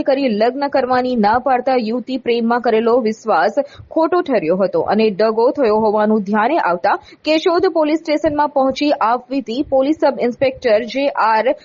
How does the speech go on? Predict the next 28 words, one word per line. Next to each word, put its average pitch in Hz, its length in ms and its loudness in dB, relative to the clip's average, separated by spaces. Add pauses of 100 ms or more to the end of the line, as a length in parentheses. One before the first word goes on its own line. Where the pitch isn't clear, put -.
(120)
વાઝા 226 380 0
અને 208 160 0
પોલીસ 277 460 0
કોન્સ્ટેબલ 254 720 2
અમરાભાઈ 226 800 0
હામાભાઈ 220 680 0
જુજિયા 220 420 -2
સમક્ષ 214 440 -4
રજૂ 208 280 0
કરતા 214 360 0 (260)
નિવેદન 311 500 0
નોંધી 262 400 0
ભારતીય 254 500 -2
ન્યાય 262 260 0
સંહિતાની 254 720 -2
કલમ 233 520 0 (220)
પાસઠ 262 480 0
બે 240 380 0 (160)
એલ 214 340 2 (200)
ઓગણસિત્તેર 294 600 0
હેઠળ 254 380 -2
ગુનો 240 320 0
નોંધી 240 380 0
દુષ્કર્મ 262 500 0
આચરનાર 247 680 0
પુનિતભાઈ 247 600 -2
દેસાભાઈ 254 600 0
બાબરિયાને 196 640 -2